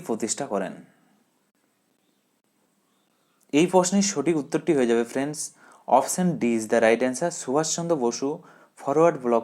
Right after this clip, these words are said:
প্রতিষ্ঠা করেন উনিশশো ঊনচল্লিশ খ্রিস্টাব্দে কলকাতাতে। তো ফ্রেন্ডস, তোমাদের যদি ভিডিওটি ভালো লেগে থাকে, অবশ্যই তোমরা লাইক করো এবং তোমাদের বন্ধুদের সাথে শেয়ার করো।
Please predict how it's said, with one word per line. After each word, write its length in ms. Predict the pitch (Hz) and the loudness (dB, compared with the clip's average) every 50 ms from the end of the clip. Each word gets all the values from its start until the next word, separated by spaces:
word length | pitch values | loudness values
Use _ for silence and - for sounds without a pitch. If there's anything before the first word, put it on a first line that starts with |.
| - - | -2 -8
প্রতিষ্ঠা 400 | 107 110 120 135 - - 156 143 - | -10 -6 -4 -4 -4 -2 -4 -2 0
করেন 200 | 120 110 110 110 117 123 123 _ _ _ _ _ _ _ - - | 0 0 0 -2 -4 -8 -12 _ _ _ _ _ _ _ -8 -6
উনিশশো 400 | 127 143 151 151 - - - 170 165 - 139 | -4 -4 -2 -4 -4 -6 -4 -6 -8 -6 -6
ঊনচল্লিশ 520 | 120 123 123 117 127 123 123 135 151 156 156 - | -6 -6 -4 -2 -2 -2 0 0 -2 -4 -6 -6
খ্রিস্টাব্দে 600 | - 117 - - - 113 110 110 107 - 117 120 131 127 - - _ _ _ _ _ - 117 | -10 -8 -8 -4 -4 -4 -4 -4 -6 -4 -4 -4 -4 -6 -12 -20 _ _ _ _ _ -2 0
কলকাতাতে। 540 | 117 113 107 110 92 90 92 82 - 78 69 62 - _ _ _ _ _ _ _ _ _ _ _ _ _ _ _ _ | 0 0 0 -2 -4 -4 -4 -6 -6 -8 -10 -12 -14 _ _ _ _ _ _ _ _ _ _ _ _ _ _ _ _
তো 60 | - 165 160 | -6 -4 0
ফ্রেন্ডস, 220 | 196 208 214 208 208 - - | 0 0 2 0 -2 -2 -4
তোমাদের 260 | 139 135 143 143 151 151 160 | -2 2 2 2 4 2 2
যদি 120 | 151 156 131 127 | 0 2 0 0
ভিডিওটি 260 | 120 131 139 143 143 131 117 | 0 0 0 0 0 -2 0
ভালো 140 | 117 127 135 143 | -2 0 2 2
লেগে 140 | 143 151 147 | 2 2 2
থাকে, 120 | 143 143 147 135 120 | 2 4 4 4 6
অবশ্যই 320 | 131 143 - - 170 170 165 | 4 2 -2 -2 -4 -4 -2
তোমরা 160 | 151 143 135 135 120 110 | -2 -2 0 2 4 4
লাইক 160 | 110 110 110 - 131 | 4 2 0 -2 -2
করো 140 | 131 139 143 135 120 | 0 0 0 0 0
এবং 100 | 123 123 117 123 | -2 -4 -4 -4
তোমাদের 240 | 120 120 117 120 117 113 | -4 -2 -2 -4 -4 -4
বন্ধুদের 360 | 113 113 117 127 131 131 127 - | -4 -4 -2 -2 -4 -4 -6 -8
সাথে 180 | 117 120 120 120 - | -10 -10 -10 -6 -2
শেয়ার 180 | 107 101 101 101 - | -2 -2 -2 -2 -4
করো। 140 | 113 147 | -6 -6